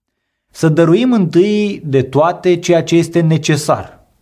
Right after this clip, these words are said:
apoi ce este de folos și apoi ce este plăcut și întotdeauna lucruri ce durează.” Se cuvine însă să începem de la cele necesare, căci, după câte se spune,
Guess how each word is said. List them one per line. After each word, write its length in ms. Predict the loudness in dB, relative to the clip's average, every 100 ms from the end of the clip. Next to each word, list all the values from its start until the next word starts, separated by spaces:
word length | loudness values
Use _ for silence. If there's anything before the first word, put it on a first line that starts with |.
| _ _
apoi 840 | -4 -4 -4 0 2 2 0 -4
ce 120 | 0 0
este 280 | 2 0
de 140 | 0 0
folos 560 | 2 2 0 -4 -14 -20 _ _ _ _ _ _
și 160 | -8 -8
apoi 500 | -6 0 2 2 2
ce 120 | 2
este 300 | 2 0 -4
plăcut 640 | 0 -2 -2 -6 -6 -20 _ _ _ _
și 180 | -16 -12
întotdeauna 880 | -10 -4 -2 0 0 0 0 -2 -6 -16 _
lucruri 600 | -4 0 2 2 -2 -2
ce 180 | -2 -2
durează.” 580 | 0 0 -2 -6 -14 -20 _ _ _ _ _ _ _ _ _ -6
Se 120 | -2
cuvine 360 | 0 0 0 0
însă 420 | 0 -2 0 -2
să 180 | 0 0
începem 580 | 0 0 0 0 0
de 100 | 2
la 140 | 2 0
cele 260 | 0 0
necesare, 800 | 2 0 0 -2 0 0 0 -2
căci, 500 | -6 -4 -4 -4 -12
după 300 | -6 -4 -2
câte 280 | -4 -4 -2
se 160 | -2 -4
spune, 680 | -6 -4 -2 -2 -2 -4